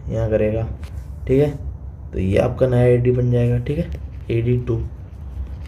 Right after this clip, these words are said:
तो ये इसमें shift होगा। ठीक है, तो shift समझ में आ गया होगा I think दोनों, ये हम पहले ही बता चुके हैं, तो इतना वो नहीं है। ठीक है, Rightward shift हो जाएगा इसमें भी और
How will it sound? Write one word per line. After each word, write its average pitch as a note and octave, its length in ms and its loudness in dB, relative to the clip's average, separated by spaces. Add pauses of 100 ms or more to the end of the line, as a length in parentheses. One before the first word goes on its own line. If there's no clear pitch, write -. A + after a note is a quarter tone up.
(120)
तो A#2+ 60 2
ये C#3 220 8
इसमें D#3 220 2
shift B2+ 360 0
होगा। G2+ 220 0
ठीक D#3 180 -2
है, F#3+ 100 0 (380)
तो B2+ 80 0
shift D#3 280 2
समझ D#3 200 4
में D#3+ 120 2
आ D#3 100 6
गया D#3+ 160 4
होगा D3 220 2
I C#3 100 4
think D3 260 -2 (120)
दोनों, B2 220 2 (540)
ये C3+ 60 4
हम D3+ 160 2
पहले D#3 220 6
ही D3 60 2
बता C#3+ 220 4
चुके C#3+ 220 -2
हैं, D3+ 200 -2
तो C3 120 0
इतना B2+ 360 0
वो B2+ 160 0
नहीं B2 140 2
है। B2 140 2
ठीक F3+ 120 2
है, F#3 80 6
Rightward C3+ 420 6
shift C#3 240 -2
हो C3+ 60 2
जाएगा B2+ 280 4
इसमें C3+ 340 0
भी F#3 160 2 (460)
और B2 180 4